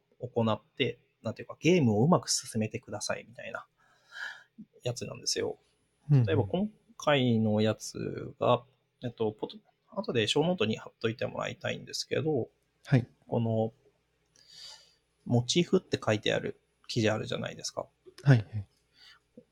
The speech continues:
Speaker 1: えっと、あるボードゲーム、木を育てて、で、それを、なんていうか、か-、枯らしたら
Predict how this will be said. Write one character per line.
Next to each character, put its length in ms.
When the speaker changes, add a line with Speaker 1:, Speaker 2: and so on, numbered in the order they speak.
Speaker 1:
え 20
っ 40
と、 200
あ 60
る 100
ボ 260
ー 40
ド 100
ゲ 200
ー 60
ム、 180
木 160
を 120
育 320
て 120
て、 340
で、 280
そ 200
れ 100
を、 220
な 80
ん 40
て 80
い 20
う 40
か、 100
か-、 280
枯 120
ら 120
し 100
た 140
ら 220